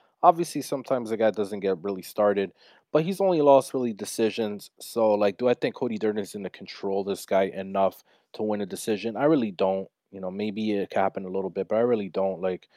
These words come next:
Ode, Ode was able to get that fight, catch weight. He's stro-,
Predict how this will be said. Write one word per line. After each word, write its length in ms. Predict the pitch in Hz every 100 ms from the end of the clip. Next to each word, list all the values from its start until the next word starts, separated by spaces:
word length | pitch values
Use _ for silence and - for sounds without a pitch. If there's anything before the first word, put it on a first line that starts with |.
| _ _ _
Ode, 520 | 131 135 139 139 131 - _ _ _
Ode 300 | - 123 131
was 180 | 131 113
able 240 | 117 107 107
to 140 | 107
get 220 | 92 110
that 160 | 107 107
fight, 360 | 110 104 101 - - -
catch 320 | 113 101 -
weight. 240 | 104 95
He's 300 | - 117 107
stro-, 320 | - - 98